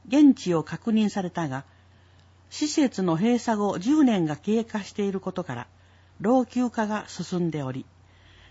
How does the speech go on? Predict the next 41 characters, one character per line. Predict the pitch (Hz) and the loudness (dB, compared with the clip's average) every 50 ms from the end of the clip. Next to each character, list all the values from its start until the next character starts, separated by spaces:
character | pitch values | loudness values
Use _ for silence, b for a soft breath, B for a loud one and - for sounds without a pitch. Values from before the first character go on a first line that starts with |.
| b | b
再 | - - - 247 269 285 294 285 | -10 -4 0 2 4 4 4 4
利 | 302 285 | 4 4
用 | 277 240 190 160 156 | 4 4 2 0 -2
す | - - 175 | -4 -6 -8
る | 202 196 | -6 -4
た | - 208 196 | -4 -2 -2
め | 196 190 | 0 0
に | 175 151 135 | 0 0 -2
は | 135 135 135 b b b b b b b - | -2 -4 -6 b b b b b b b -8
大 | - 208 247 285 285 | -2 0 2 2 2
規 | 277 285 285 | 2 0 2
模 | 277 294 277 | 2 2 0
改 | 285 - 294 277 254 208 | 2 0 0 0 0 0
修 | - - 160 147 135 131 | -2 -2 -4 -2 -2 -2
に | 131 135 127 - - - - | -2 -2 -4 -4 -10 -12 -10
多 | 180 190 | -6 -2
額 | 233 277 294 294 294 285 | -2 -2 -2 2 4 4
の | 269 277 | 4 4
費 | 277 - - 262 262 | 2 2 0 2 2
用 | 240 196 170 151 | 2 2 0 0
が | 139 151 139 | -2 -2 -4
見 | 143 143 139 | -4 -4 -2
込 | - 202 | -2 -2
ま | 196 196 196 190 | 0 0 0 -2
れ | 185 | -2
る | 156 135 | -4 -6
た | - - 123 | -8 -10 -10
め、 | 120 123 - - _ _ _ _ _ _ _ | -10 -10 -12 -14 _ _ _ _ _ _ _
利 | 170 180 214 | -4 -2 0
用 | 240 247 247 233 220 220 | 2 2 2 2 2 2
を | 220 - - - | 0 0 -4 -6
断 | - 190 202 233 233 240 | -6 -2 0 0 2 2
念 | 240 220 190 | 0 0 -2
さ | - 180 | -4 -6
れ | 151 139 - | -8 -6 -8
た | - 131 | -10 -12
経 | - - 202 185 | -8 -6 -4 -4
緯 | 165 147 131 | -4 -4 -6
が | - - 120 113 | -8 -10 -12 -12
あ | 110 | -12
る。 | - | -14